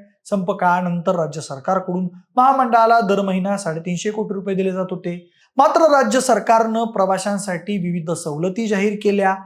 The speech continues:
त्यामुळे सध्या एकूणच कर्मचाऱ्यांच्या पगाराबरोबरच गाड्यांची देखभाल दुरुस्ती, इंधन आगाराची देखभाल या सगळ्याचा खर्च पेलणं एसटी महामंडळाला सध्या कठीण झालेलं आहे.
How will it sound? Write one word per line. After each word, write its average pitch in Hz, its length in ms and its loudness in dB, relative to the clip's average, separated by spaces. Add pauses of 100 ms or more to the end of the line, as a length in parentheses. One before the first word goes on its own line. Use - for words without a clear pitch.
(220)
त्यामुळे 185 260 -2
सध्या 170 300 -6
एकूणच 180 540 -6
कर्मचाऱ्यांच्या 156 800 -4
पगाराबरोबरच 170 1000 0 (340)
गाड्यांची 233 460 2
देखभाल 196 460 2
दुरुस्ती, 185 760 -6 (160)
इंधन 254 280 2
आगाराची 220 520 2
देखभाल 185 480 -2
या 190 100 0
सगळ्याचा 170 520 -4
खर्च 165 380 -8 (220)
पेलणं 185 400 0 (380)
एसटी 285 260 -4
महामंडळाला 202 600 2
सध्या 175 280 -8
कठीण 214 300 -6
झालेलं 196 300 0
आहे. 190 80 -2